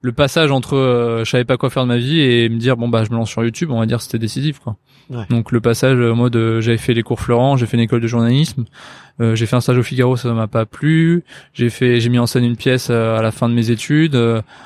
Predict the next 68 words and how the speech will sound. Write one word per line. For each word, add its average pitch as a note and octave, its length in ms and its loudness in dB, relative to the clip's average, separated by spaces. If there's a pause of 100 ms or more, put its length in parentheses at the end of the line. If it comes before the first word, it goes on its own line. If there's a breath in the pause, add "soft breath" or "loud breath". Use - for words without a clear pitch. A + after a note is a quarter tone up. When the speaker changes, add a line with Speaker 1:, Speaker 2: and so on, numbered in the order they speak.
(160 loud breath)
Speaker 1:
donc B2+ 100 -2
j'ai A2+ 120 0
fait - 120 -4
un A#2+ 100 2
peu C3 140 -2
des B2 140 0
deux, D3+ 300 2
mais B2+ 160 2
ça A#2+ 120 -4
m'intéresse A#2 300 -2
pas A#2+ 80 -6
trop C3 140 -6
de - 40 -10
faire A#2+ 100 0
des A#2 100 0
castings B2 340 -6
toute - 180 -14
ma A#2+ 120 0
vie. D3+ 300 -2 (680 soft breath)
Euh, A2+ 340 0
du A2 140 -4
coup, D3 220 2
euh, B2 140 4
la A#2+ 40 0
décision, A#2+ 480 -2
c'était - 220 -6
de A2 40 -8
dire, C3 220 0
bon, C3 140 -2
bah, A2+ 360 0
qu'est-ce C#3 160 -2
que C3+ 100 -2
je - 80 -6
fais, D#3 120 0
qu'est-ce D3 180 -2
qui C#3 60 -4
va B2 80 -2
me A#2+ 60 0
rendre A#2 220 0
heureux ? C#3 300 2 (460 soft breath)
Et B2 180 2
de A#2 40 -2
me A#2 100 2
dire, C3+ 180 0
bon, C3 120 0
bah, A2+ 140 2
je - 100 -4
pense - 180 -4
que C3+ 100 0
apprendre, B2 420 -2
ça B2 80 -2
va A#2 60 0
me A2+ 60 -4
rendre A#2 160 -4
heureux B2 220 0
parce B2+ 180 -4
que C3 80 -6
ça B2 120 -2
va A2+ 80 0
me A2+ 60 -4
rapprocher A#2 400 -2
un A#2+ 80 2
peu B2 120 0
de A#2+ 40 0
mon A#2 120 0
délire A#2 240 0
de A2+ 60 -4
super-héros. A2+ 580 -4